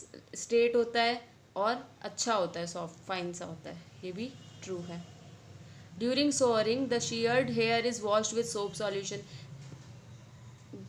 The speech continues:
Showering के time पे जो sheared hair है उसको wash किया जाता है soap solution से, ये भी true है।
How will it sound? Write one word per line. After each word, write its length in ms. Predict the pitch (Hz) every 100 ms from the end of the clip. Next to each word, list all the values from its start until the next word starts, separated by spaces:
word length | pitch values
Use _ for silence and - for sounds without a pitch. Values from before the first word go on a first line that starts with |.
| -
Showering 520 | - 226 220 220 247
के 80 | 247
time 320 | 254 233 226
पे 220 | 220 233 233
जो 120 | 233
sheared 420 | - 214 220 233
hair 340 | 208 202 214
है 60 | 226
उसको 320 | 220 208 226
wash 300 | 214 202 202
किया 160 | - 214
जाता 240 | 208 202
है 80 | 220
soap 200 | 214 190
solution 520 | - 202 196 196 208
से, 140 | 202 214
ये 140 | 196
भी 280 | 175 240 262 - - - - -
true 180 | 214 214
है। 240 | 196 196